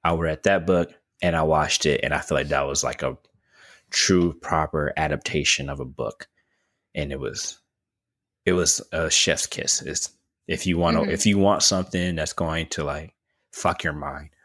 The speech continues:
Speaker 1: watch Fight Club. <laughs> Um, it's, it's good.
Speaker 2: <laughs>
Speaker 1: Um, but yeah, that, that'll, that'll wrap up the Jeremy and Jasmine mess around section of the podcast.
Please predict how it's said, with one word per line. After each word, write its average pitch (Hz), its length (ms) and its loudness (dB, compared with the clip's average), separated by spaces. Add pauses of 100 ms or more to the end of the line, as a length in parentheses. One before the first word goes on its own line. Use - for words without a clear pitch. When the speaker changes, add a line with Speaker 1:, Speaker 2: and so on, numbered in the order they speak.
(340)
Speaker 1:
watch 76 280 -2
Fight - 240 -8
Club. - 280 -16 (180)
<laughs> - 160 -8
Um, 95 540 0 (160)
it's, - 340 -6
it's - 280 -2
good. - 340 -2
Speaker 2:
<laughs> - 40 -20 (540)
Speaker 1:
Um, 80 400 -4 (600)
but 110 80 2
yeah, 147 360 2 (920)
that, 98 300 2
that'll, 98 400 4
that'll 101 300 4
wrap 104 380 2
up 110 280 4
the 87 240 -2
Jeremy 95 420 -2
and 90 80 -2
Jasmine 90 640 -2
mess 101 260 2
around 98 360 2
section 107 520 0
of 101 140 0
the 95 80 -6
podcast. 127 960 0